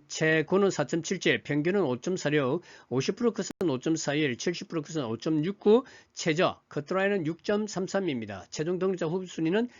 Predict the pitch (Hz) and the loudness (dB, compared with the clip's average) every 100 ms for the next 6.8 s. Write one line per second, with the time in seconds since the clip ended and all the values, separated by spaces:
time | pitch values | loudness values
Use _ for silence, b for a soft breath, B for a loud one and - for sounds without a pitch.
0 | B - - 185 180 - 180 180 180 165 | B -20 -4 -4 -2 -6 -8 -2 0 0
1 | 98 - _ _ _ _ _ _ _ - | -2 -8 _ _ _ _ _ _ _ -8
2 | 147 170 165 190 190 196 - 175 180 220 | 0 2 2 2 4 4 4 4 4 2
3 | - _ _ 143 147 160 190 190 202 190 | -2 _ _ 0 0 0 0 2 2 4
4 | 175 202 247 - 160 - 185 156 139 131 | 4 4 2 0 0 0 0 2 2 0
5 | 151 170 139 139 139 175 175 - 147 143 | -2 0 0 0 2 0 0 0 0 2
6 | 175 170 180 170 170 156 190 247 | 0 0 0 -2 -2 0 2 2